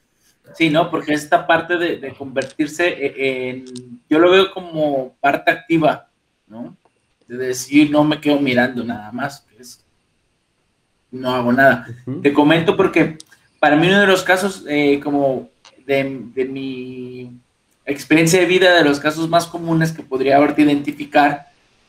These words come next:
Speaker 1: sería la cuestión cuando un amigo te pide el, "Oye, si te habla mi pareja,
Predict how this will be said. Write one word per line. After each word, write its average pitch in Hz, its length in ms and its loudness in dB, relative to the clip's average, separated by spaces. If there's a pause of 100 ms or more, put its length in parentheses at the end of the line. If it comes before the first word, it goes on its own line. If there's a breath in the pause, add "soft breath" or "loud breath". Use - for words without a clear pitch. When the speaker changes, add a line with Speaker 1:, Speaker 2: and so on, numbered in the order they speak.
(120)
Speaker 1:
sería 135 380 2
la 156 200 2
cuestión 143 500 0
cuando 147 360 -2
un 143 240 -2
amigo 147 420 0 (680)
te 135 100 -2
pide 143 680 2
el, 127 280 -10
"Oye, 143 300 -2
si 131 220 -12
te 139 160 -2
habla 165 560 2
mi 143 160 -4
pareja, 143 840 0